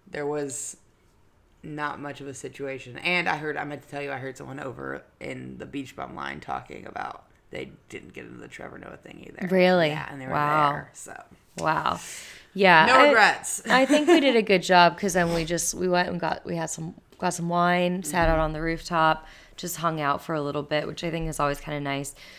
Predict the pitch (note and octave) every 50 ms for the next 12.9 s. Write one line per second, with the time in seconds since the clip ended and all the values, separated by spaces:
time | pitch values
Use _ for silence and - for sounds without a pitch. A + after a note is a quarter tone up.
0 | - - _ - - G#3 A3+ A#3 - D4+ D#4 D#4 - C4 A#3+ A3 G#3 F#3 F#3 F3+
1 | - G3 F3 E3 D#3+ D#3 D3+ D3+ D#3 D3+ D3+ - E3 D#3 D3+ D#3 D3+ D3+ D3 D3
2 | C#3+ C#3+ - - - - - - - - _ _ _ - G#3 G3+ G3 F#3+ F3+ E3+
3 | - - _ _ _ _ _ _ - - - - G#3+ G#3+ A3+ A3 - - - C4
4 | C4 B3+ B3+ B3 A#3 - - - - F#3+ D#3+ D3 D#3 D#3 - - - F#3+ E3 D#3
5 | D3 E3 D#3+ D#3+ - - F3+ E3+ - - F3+ F3 D#3+ D#3 D3+ D3 D3 C#3+ C#3+ C#3
6 | C#3 - - E3 E3+ E3 D#3+ - - - - G#3+ F#3+ F#3+ G#3+ F3+ F3+ E3 D#3+ D#3+
7 | - - - E3+ E3 D#3 D3+ D3 D3 - - E3 D#3 D3+ D3+ D3 C#3+ - - -
8 | - - _ _ - - - F3+ F3 F3+ F3+ F3 - - F3 E3 D#3+ D#3+ D#3 -
9 | - E3 D#3 D3 D3 - - D3+ D3 D3 C#3+ - - - D3+ D#3+ E3+ D#3+ E3 D3+
10 | D3+ D3+ D3 D3 D#3 C#3+ - - - D#3+ - - - D#3+ D3 C#3+ D3 C#3+ C#3+ C#3
11 | C3+ C#3 C#3 C#3 C#3+ D#3 F3+ G3+ A3 D3 A#2 - - - - - - - _ -
12 | F#3+ F#3 F#3 F#3 F#3 F3+ F3 F3+ - - E3 D#3 D3+ D3+ - - -